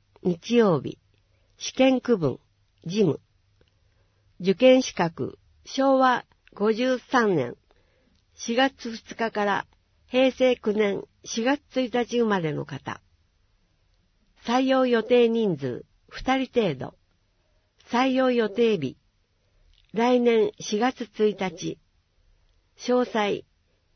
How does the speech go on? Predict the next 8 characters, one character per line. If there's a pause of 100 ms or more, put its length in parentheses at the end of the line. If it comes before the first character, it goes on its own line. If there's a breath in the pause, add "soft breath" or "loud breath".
(600)
広
域
大
和
西
条
組
合